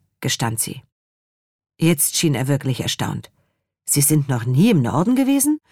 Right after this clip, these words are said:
Wie in aller Welt haben Sie das geschafft?“ Cat war beschämt, dass sie so wenig gereist war.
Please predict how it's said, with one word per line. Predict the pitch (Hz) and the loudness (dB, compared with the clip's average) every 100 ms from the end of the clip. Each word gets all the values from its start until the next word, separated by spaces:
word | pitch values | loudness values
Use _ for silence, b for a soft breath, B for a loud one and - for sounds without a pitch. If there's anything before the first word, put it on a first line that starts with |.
| b b b _ | b b b _
Wie | 277 | 4
in | 247 | 4
aller | 202 180 160 | 6 4 4
Welt | 202 185 | 4 4
haben | 180 | 4
Sie | 165 | 4
das | 165 156 | 4 2
geschafft?“ | 175 - 262 339 - _ _ _ _ _ _ _ _ | 0 0 -2 -4 -10 _ _ _ _ _ _ _ _
Cat | - 170 - | 0 0 0
war | 143 | -2
beschämt, | 135 - 156 139 127 | 0 0 2 0 0
dass | 123 | -4
sie | 123 | -2
so | 127 135 | -2 0
wenig | 143 135 | 0 0
gereist | - 131 120 - | -4 -4 -2 -4
war. | 101 113 | -4 -8